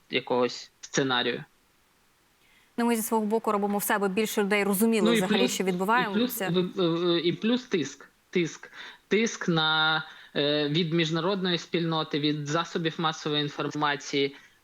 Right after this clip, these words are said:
Speaker 1: е, такий собі резонанс створювати, е, навколо цих справ. Вони вда-, здаються, е, такими незначними, але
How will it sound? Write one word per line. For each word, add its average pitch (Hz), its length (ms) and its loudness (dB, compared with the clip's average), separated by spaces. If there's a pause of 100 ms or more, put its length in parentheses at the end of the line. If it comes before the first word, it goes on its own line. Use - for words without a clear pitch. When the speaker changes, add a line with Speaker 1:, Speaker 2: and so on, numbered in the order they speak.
Speaker 1:
е, 135 440 0 (120)
такий 165 300 -2
собі 160 300 -2
резонанс 156 600 -2
створювати, 156 960 -2 (320)
е, 139 360 -2
навколо 147 500 -2
цих - 540 -6
справ. 151 720 -2 (100)
Вони 165 520 0
вда-, 160 360 -2
здаються, 170 640 -2 (340)
е, 139 800 -2
такими 151 380 0
незначними, 160 1000 0
але 160 440 0